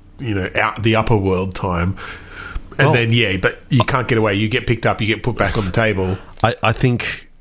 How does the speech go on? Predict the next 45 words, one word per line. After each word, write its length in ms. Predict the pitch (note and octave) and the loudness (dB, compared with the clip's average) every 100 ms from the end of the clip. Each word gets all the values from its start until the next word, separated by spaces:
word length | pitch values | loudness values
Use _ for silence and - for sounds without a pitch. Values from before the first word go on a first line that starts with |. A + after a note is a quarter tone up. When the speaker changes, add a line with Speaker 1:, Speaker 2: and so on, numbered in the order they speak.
| - - | -20 0
Speaker 2:
later 500 | G#2+ G#2 A2+ G2+ G2 | 2 4 4 4 4
on 120 | G#2 A#2 | 4 2
in 100 | F#2 | 2
the 60 | |
game, 300 | F2 C3+ F2+ F2+ | 2 2 2 0
like, 180 | F#2+ | 0
maybe 260 | G2 F#2+ F#2+ | 2 2 2
Act 140 | F2+ | 0
three, 480 | - - B2 F2+ F#2 - - - - | -2 2 2 2 -4 -12 -18 -16 0
you're 180 | A2+ A2 | 4 4
switching 480 | - A#2+ B2+ A#2+ G#2 | 4 2 2 2 2
between 720 | F#2 - A2+ G2+ F2+ F2+ F2+ - - - - - | 2 2 2 2 0 -2 -4 -8 -20 -20 -20 -4
the 80 | - | 0
worlds. 560 | G#2 B2 D#2+ D2 - - - - | 2 2 0 -4 -6 -8 -10 -2
Like, 440 | A2 G2 F2 - - - - | 2 4 2 -4 -8 -14 -2
Speaker 1:
Yeah, 120 | E3+ | 0
you 180 | A#2+ B2 | 2 2
figured 320 | - D3 C#3 | 2 2 2
out 140 | B2+ A#2+ | 2 2
a 60 | |
way 240 | A2+ G#2+ G2+ | 2 0 -4
to 360 | - G2 G2 - - - - - - - - - - - | -6 -6 -6 -10 -20 -20 -18 -16 -12 -8 -8 -6 -6 2
Speaker 2:
you 120 | C3 | 2
find 260 | C3 C3+ C3+ | 4 2 4
out 80 | A#2+ | 6
Speaker 1:
you 60 | A#2+ | 6
Speaker 2:
what 60 | |
Speaker 1:
know, 40 | G2 | 6
Speaker 2:
happened. 320 | D3 D3 A#2 | 4 2 2
Speaker 1:
you, 160 | E3 F3 | 2 2
you, 100 | - | 2
you 180 | E3+ F#3 | 2 4
realize 460 | F#3 G3 F#3+ D#3+ | 4 4 2 2
when 200 | D3 D3+ | 0 0
the, 300 | C#3 B2+ B2 - | 0 0 0 -2
when 280 | D3+ D3+ C#3 | -2 0 2
the, 240 | B2+ A#2+ | 0 -2
when 200 | - D#3+ | -2 0
the 80 | F3+ | 2
White 260 | E3 C#3+ B2+ | 2 0 0
Menace 280 | B2+ A#2+ - | -2 -2 -4
comes, 420 | C3 A2+ G2+ G2+ | -2 -2 -2 -4
if 180 | G2 A2 | -4 0
you 200 | A#2 A2+ | 2 2
jump, 520 | F2+ A2 A2 E3 | 0 2 2 2